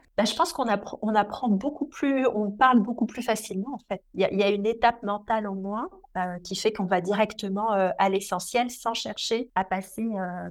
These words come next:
par le français. Je pense que tu, tu as, tu l'as expérimenté également quand, euh, enfin, en tout cas, moi, c'est, c'est comme ça que je le ressentais.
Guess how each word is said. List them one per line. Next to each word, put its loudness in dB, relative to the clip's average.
par 4
le -4
français. -12
Je -6
pense -2
que -2
tu, -4
tu 0
as, 4
tu -4
l'as 4
expérimenté 2
également 0
quand, -8
euh, -4
enfin, 0
en 2
tout -8
cas, 4
moi, 0
c'est, -8
c'est -10
comme -6
ça -2
que -8
je -8
le -2
ressentais. -2